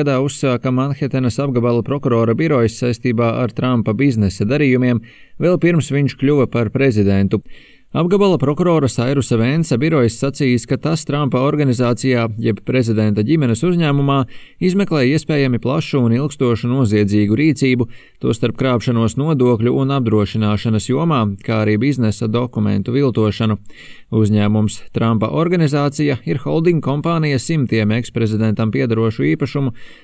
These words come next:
sākot no viesnīcām līdz golfa laukumiem. Manhetenas apgabala prokurora izmeklēšanā tiekot pētītas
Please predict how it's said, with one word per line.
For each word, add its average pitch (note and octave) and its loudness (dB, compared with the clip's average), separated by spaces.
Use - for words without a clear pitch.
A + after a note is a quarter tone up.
sākot E3+ 0
no B2 2
viesnīcām A#2 0
līdz A2 0
golfa A2+ 0
laukumiem. G#2+ 0
Manhetenas G#2 0
apgabala G#2+ 0
prokurora A#2 0
izmeklēšanā C3+ 0
tiekot E3+ -2
pētītas D3 0